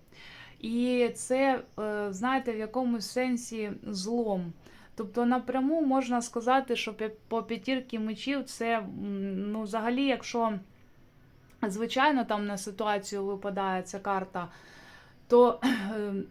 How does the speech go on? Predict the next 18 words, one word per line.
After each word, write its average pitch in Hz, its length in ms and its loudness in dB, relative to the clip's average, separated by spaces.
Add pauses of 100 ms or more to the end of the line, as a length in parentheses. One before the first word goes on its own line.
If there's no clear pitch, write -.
(360)
це 254 280 6
завжди 254 460 2
карта 240 420 2
болю, 240 600 4 (380)
ем, 196 500 -2 (600)
дуже 247 340 2
неприємна. 233 800 0
Тобто, 226 420 0
якщо 233 360 0
брати 254 380 2
більш 240 380 -4
в 208 220 -6
езотеричному 226 840 -4
сенсі, 208 460 -4
то 208 140 -6
можна 240 360 2
сказати, 233 580 -4
що 214 400 -2